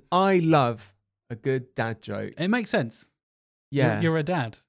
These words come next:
Speaker 1: I think
Speaker 2: It's
Speaker 1: I,
Speaker 2: part of your brand.
Speaker 1: I think I secretly liked them before I was a dad.
Speaker 2: Ah, you, you finally, like, embraced the dark side and, and
Speaker 1: I mean, our, our Instagram actually follows an account called, uh, Dad Says Jokes.
Speaker 2: <laughs>
Speaker 1: I don't know if you've seen this, and, you know,
Speaker 2: Can you tell Mark runs the Instagram,
Speaker 1: it's,
Speaker 2: ladies and gentlemen?
Speaker 1: it's,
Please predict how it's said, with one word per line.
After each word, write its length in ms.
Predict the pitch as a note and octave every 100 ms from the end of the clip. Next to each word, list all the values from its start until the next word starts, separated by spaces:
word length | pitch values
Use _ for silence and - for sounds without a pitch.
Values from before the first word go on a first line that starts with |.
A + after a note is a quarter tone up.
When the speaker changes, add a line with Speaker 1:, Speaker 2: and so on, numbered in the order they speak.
| _
Speaker 1:
I 120 | D3+
think 180 | F3 C#3+ -
Speaker 2:
It's 40 |
Speaker 1:
I, 140 | G3+ E3
Speaker 2:
part 160 | D#3+
of 80 | C3+
your 120 | D#3
brand. 380 | C#3+ E3+ B2 - -
Speaker 1:
I 40 |
think 220 | D3 G#3 F#3+
I 60 |
secretly 560 | E3 - D#3+ - A#2 A#2
liked 280 | G2+ G2+ -
them 140 | A2
before 380 | G#2+ - A#2 G#2
I 80 | G#2
was 140 | G#2
a 40 | G#2
dad. 340 | - F#2 G#2
Speaker 2:
Ah, 600 | A#2+ C3 C#3 C3+ C3 A2 G#2+
you, 220 | - B2+ C3+
you 160 | C3+
finally, 440 | C#3+ - D#3 D3+ C#3+
like, 400 | B2+ A#2+ A#2 - _ _ _ -
embraced 480 | C3+ C3+ C#3 - -
the 80 |
dark 240 | A#2+ B2+ B2+ -
side 360 | A#2+ A2+ A2
and, 200 | A#2 A#2
and 480 | A#2+ A#2 A2 A2+ - - _ -
Speaker 1:
I 60 | C#3
mean, 160 | D3
our, 180 | D3+ - -
our 180 | D#3 F3
Instagram 400 | E3+ - A#2 A#2
actually 220 | A2 B2
follows 360 | G#2+ A#2+ A#2+ A2
an 60 | G#2+
account 340 | G#2 A#2 A#2+
called, 360 | - A2 G#2 -
uh, 160 | A2 G2+ G2
Dad 220 | G#2+ G#2
Says 240 | - G2+
Jokes. 480 | - A2 A2+ - - - - -
Speaker 2:
<laughs> 160 | D3
Speaker 1:
I 260 | G3 G#3 A#2+
don't 180 | B2 A2+
know 60 |
if 40 | A2+
you've 60 |
seen 220 | - A#2
this, 140 | G#2+ G2+
and, 220 | A#2 A#2
you 100 | C3+
know, 100 | A#2
Speaker 2:
Can 100 | C#3+
you 60 | D3
tell 220 | C#3 D3+
Mark 300 | C#3+ C#3 C#3
runs 240 | C#3 C3+ C#3
the 120 | C3+
Instagram, 460 | C#3 - B2 A2+
Speaker 1:
it's, 100 | C3+
Speaker 2:
ladies 120 | B2 B2
and 80 | -
gentlemen? 180 | C3+ C3+
Speaker 1:
it's, 220 | -